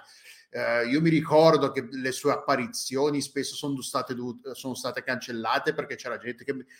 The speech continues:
minacciava attacchi co-, a, a, ad armi, con le armi o, o bombe o cose del genere, quindi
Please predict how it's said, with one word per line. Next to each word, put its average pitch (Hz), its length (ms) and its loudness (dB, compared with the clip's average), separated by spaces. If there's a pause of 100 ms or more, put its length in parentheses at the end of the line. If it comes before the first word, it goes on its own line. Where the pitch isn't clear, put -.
(120)
minacciava 127 680 0
attacchi 123 760 -4
co-, 131 160 -4
a, 117 280 -2
a, 120 220 -4 (160)
ad 117 180 -6
armi, 113 840 -4
con 117 160 -10
le 107 80 -2
armi 139 400 6
o, 127 180 0
o 123 140 -4
bombe 135 840 6 (340)
o 139 180 4
cose 135 300 0
del 117 180 0
genere, 139 480 2
quindi 147 520 -2